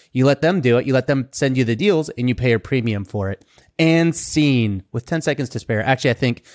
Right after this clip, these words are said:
I think you actually beat me on this one, Sam, time-wise, but that's okay.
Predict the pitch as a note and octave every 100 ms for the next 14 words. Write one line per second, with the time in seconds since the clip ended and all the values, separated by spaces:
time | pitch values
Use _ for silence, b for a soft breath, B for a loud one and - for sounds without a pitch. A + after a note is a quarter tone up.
0 | B - B2 A#2+ A2 - A2 A2+ A#2+ A2
1 | G#2 G#2+ A2+ G#2+ - A2 G#2 G2 A#2+ G#2+
2 | G#2 G2 C3 D3 C3 B2 G2